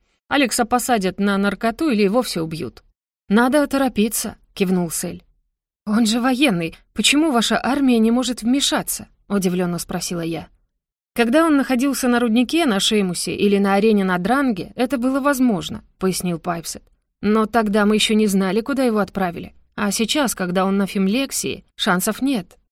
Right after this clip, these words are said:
Это другая цивилизация, со своими принципами и правилами. Там рабство незыблемо,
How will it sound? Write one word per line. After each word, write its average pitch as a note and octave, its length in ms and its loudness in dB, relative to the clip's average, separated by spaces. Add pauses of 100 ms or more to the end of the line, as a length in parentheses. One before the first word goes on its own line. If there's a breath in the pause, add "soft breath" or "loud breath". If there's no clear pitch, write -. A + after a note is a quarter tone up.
Это C4 360 2
другая B3+ 420 2
цивилизация, G#3+ 880 0
со G#3+ 160 -4
своими A#3 340 2
принципами G#3 640 -2
и E3 60 -6
правилами. F#3 680 -4 (320)
Там F#3 200 0
рабство F#3 420 0
незыблемо, F#3+ 720 0